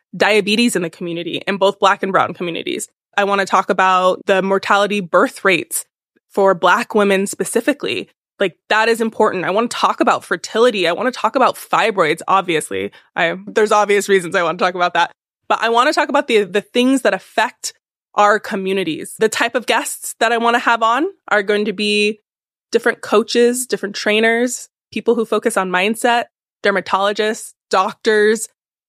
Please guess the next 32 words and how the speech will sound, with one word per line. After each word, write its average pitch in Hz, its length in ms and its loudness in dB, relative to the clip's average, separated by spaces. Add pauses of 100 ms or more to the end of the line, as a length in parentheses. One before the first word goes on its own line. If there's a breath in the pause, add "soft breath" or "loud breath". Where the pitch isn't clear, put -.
founders 240 600 2
of 233 120 -2
different 214 380 -2
brands 220 840 0
that 185 160 -4 (100)
focus 208 320 0
on 196 120 -2
Black 202 260 -4
and 202 120 -4
Brown 196 440 0 (320 loud breath)
communities 208 680 0
or 185 280 0 (300)
Black 220 280 2
and 269 180 4
Brown 202 360 2
founders 233 760 0
of 185 200 -2
different 190 280 -4
products, 190 540 0 (140)
specifically - 580 -4
in 185 80 -4
the 185 100 -2
wellness 185 300 -2
space. 240 420 -2 (460 soft breath)
And 196 380 0 (120)
I 208 60 2
wanna 220 220 2
make 247 200 -2
this 262 180 0
a 247 40 -2
place 233 420 -2
where 196 560 2